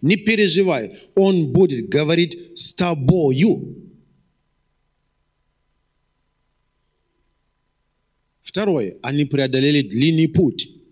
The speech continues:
О чем это говорит? О том, что они почитали этого младенца. Они с другой стороны.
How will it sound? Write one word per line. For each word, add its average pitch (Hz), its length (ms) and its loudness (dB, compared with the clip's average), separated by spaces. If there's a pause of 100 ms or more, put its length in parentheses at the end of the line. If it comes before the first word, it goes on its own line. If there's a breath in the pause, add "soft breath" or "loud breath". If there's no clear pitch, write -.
(1500)
О 117 120 -8
чем 175 220 0
это 156 180 0
говорит? 143 560 -6 (1120)
О 120 100 -10
том, 165 300 -2
что 143 440 -4 (720)
они 131 260 -4
почитали 110 920 -8 (160)
этого 90 480 -12
младенца. 85 680 -12 (1900)
Они 135 180 -6
с 123 80 -6
другой 147 300 -2
стороны. - 400 -14